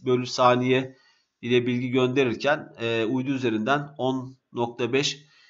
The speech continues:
kilobayt olarak bilgi göndermiş oluyorsunuz. Bu sadece bit olacak arkadaşlar. Çok küçük bilgiler olur bu sistem üzerinden.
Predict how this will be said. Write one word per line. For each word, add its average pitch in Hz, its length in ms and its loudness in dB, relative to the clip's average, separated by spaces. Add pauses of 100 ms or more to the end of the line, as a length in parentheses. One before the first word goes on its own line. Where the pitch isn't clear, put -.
(200)
kilobayt 131 520 4
olarak 131 400 0
bilgi 123 260 -4
göndermiş 113 560 0
oluyorsunuz. 104 560 -6
Bu 120 120 -4
sadece 127 380 2
bit 135 160 -6
olacak 110 320 -2
arkadaşlar. 104 560 -6
Çok 123 220 -10
küçük - 260 -18 (300)
bilgiler 120 400 -2
olur 104 260 -2 (240)
bu 107 100 -14
sistem 104 360 -8
üzerinden. 101 600 -4